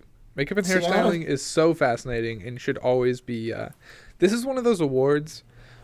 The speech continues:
Speaker 1: where I feel like if it didn't already exist, it would be very hard to convince the Academy to, like, do. You know what I mean?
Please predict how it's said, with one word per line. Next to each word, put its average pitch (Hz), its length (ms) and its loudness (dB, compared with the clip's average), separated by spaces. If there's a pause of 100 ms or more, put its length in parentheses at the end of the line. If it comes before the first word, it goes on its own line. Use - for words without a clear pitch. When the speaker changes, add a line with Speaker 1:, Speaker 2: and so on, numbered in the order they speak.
(120)
Speaker 1:
where 131 120 4
I 123 60 0
feel 156 240 -2
like 170 200 -2
if 135 100 -4
it 131 160 -2
didn't 147 240 -4
already 127 280 -2
exist, 127 600 -8
it 139 80 -2
would 139 120 0
be 135 140 -4
very 131 320 2
hard 127 340 -2
to 135 120 -6
convince 123 800 -8 (300)
the 131 120 -4
Academy 110 480 -8
to, - 140 -10
like, 113 300 -12 (140)
do. - 280 -14 (100)
You 143 100 -8
know 143 60 -4
what 143 100 -4
I 143 60 -4
mean? 135 220 -10